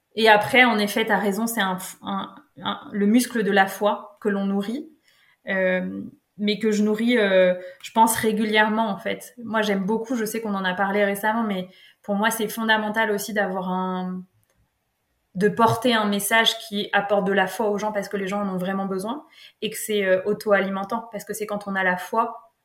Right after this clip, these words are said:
qu'on, qu'on, qu'on peut créer des choses avec cette foi, en fait. Et alors, ça veut pas dire qu'il faut pas, euh, délivrer de messages alarmistes quand c'est nécessaire, mais en tout cas, moi, c'est pas mon approche, en fait.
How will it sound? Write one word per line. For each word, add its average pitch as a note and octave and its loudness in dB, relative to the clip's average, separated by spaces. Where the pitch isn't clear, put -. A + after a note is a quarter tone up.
qu'on, G3 -6
qu'on, G3 -8
qu'on G3 -8
peut A#3 0
créer A3+ 2
des G#3 2
choses A3+ 0
avec F3+ 2
cette F3+ -4
foi, F#3+ -6
en F#3 -10
fait. - -12
Et - -6
alors, - -4
ça G3 -4
veut F#3+ -6
pas G#3 6
dire A3+ -2
qu'il - -12
faut G3 -6
pas, G3 2
euh, F#3 2
délivrer F#3 -4
de F#3+ -4
messages F#3+ -2
alarmistes F#3+ -2
quand G#3 -6
c'est G3+ -6
nécessaire, G#3 -2
mais G#3 -4
en F#3 -6
tout - -16
cas, G#3+ -2
moi, G#3 -2
c'est G3 -8
pas F#3+ -2
mon F#3+ -4
approche, G3 -2
en F#3+ -12
fait. - -12